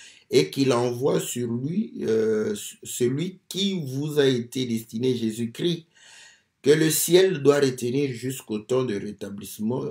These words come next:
du rétablissement de toutes choses dont Dieu a parlé anciennement par la bouche de ses saints prophètes. Moïse a dit, le Seigneur vous suscitera, votre Dieu vous suscitera d'entre vos frères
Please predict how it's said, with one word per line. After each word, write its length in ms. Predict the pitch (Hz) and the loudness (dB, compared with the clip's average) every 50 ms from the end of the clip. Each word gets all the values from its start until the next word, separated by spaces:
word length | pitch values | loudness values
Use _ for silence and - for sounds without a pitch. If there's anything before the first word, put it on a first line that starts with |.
| - - - | -10 -10 -10
du 180 | 104 104 101 | -8 -8 -8
rétablissement 600 | 95 101 98 - - 95 104 104 - - 120 135 | -8 -10 -10 -8 -8 -8 -8 -10 -10 -8 -6 -4
de 80 | 135 117 | -4 -4
toutes 260 | 110 - 147 143 - | -4 -4 -8 -10 -10
choses 360 | - - 135 139 147 143 127 113 | -8 -6 -4 -4 -4 -4 -2 0
dont 240 | 123 151 185 185 | 2 2 2 2
Dieu 380 | 185 165 151 151 170 175 190 185 | 0 -2 0 4 6 6 6 6
a 140 | - 160 156 | 2 0 0
parlé 440 | 156 - - 127 127 131 143 147 151 | 0 -2 -4 -4 -2 -2 0 0 0
anciennement 600 | 135 123 120 117 - 123 113 117 120 143 151 151 | 0 0 -2 -2 -2 -2 0 0 0 -2 -4 -4
par 240 | - - 123 120 120 | -6 -8 -6 -6 -4
la 120 | 120 117 | -4 -4
bouche 360 | 113 120 135 147 156 - - | -4 -4 -6 -6 -6 -8 -6
de 80 | - 113 | -6 -6
ses 180 | 107 - 117 110 | -6 -6 -8 -10
saints 220 | - - 170 175 | -8 -6 -6 -6
prophètes. 560 | 175 - - - - - - 120 113 - - _ - - - - - - | -6 -6 -6 -6 -6 -6 -8 -8 -8 -8 -12 _ -20 -20 -20 -20 -2 4
Moïse 340 | 117 139 160 175 160 135 | 6 6 6 6 4 4
a 120 | 139 117 113 | 2 2 2
dit, 240 | 113 120 143 160 156 | 0 -2 -4 -2 4
le 140 | 127 120 | 6 6
Seigneur 480 | 120 120 - - 131 131 135 156 160 151 | 6 4 2 2 2 2 4 2 0 0
vous 160 | 135 123 120 | 0 -2 -2
suscitera, 840 | 117 - 120 113 113 - 113 110 - - 113 110 113 117 110 104 - - - - - _ | -4 -4 -6 -6 -6 -6 -8 -8 -6 -4 -2 0 0 0 -2 -4 -8 -14 -18 -20 -18 _
votre 280 | - 120 151 151 151 117 | 4 4 4 6 4 0
Dieu 240 | 117 113 107 113 117 | -2 0 2 2 0
vous 180 | 117 143 175 | 2 0 -2
suscitera 800 | 175 - - 165 - - 131 117 - - 120 120 123 131 139 135 | -2 -2 -4 -4 -4 -6 -8 -6 -2 0 0 2 2 0 0 -2
d'entre 680 | 131 120 120 143 185 226 233 233 220 220 - - 151 147 | -2 0 2 2 4 4 4 2 0 -2 -2 2 4 4
vos 200 | 139 135 131 127 | 4 4 2 0
frères 480 | 120 120 - - 165 165 175 170 165 | 0 -2 -4 -2 -2 0 0 -2 -4